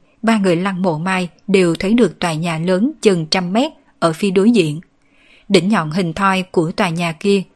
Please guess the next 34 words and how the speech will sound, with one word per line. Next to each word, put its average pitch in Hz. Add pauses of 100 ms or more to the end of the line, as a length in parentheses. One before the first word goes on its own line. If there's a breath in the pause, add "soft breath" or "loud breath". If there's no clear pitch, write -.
(100)
vừa 190
lúc 247 (120)
hướng 208
về 214
bên 180
này. 156 (1500 soft breath)
Trong 196
phong 175
thủy 185
có 190
một 233
từ 160 (400)
là 175
hình 160
sát. 190 (760 soft breath)
Cái 202 (100)
gọi 165
là 160
hình 165
sát 220 (420 soft breath)
chính 226
là 226
chỉ 160
ngoại 180
hình 160 (140)
hình 170
thành 165
sát 220
khí. 196 (560 soft breath)
Ví 190
như 202 (200)
đao 185
kiếm 190
sát. 233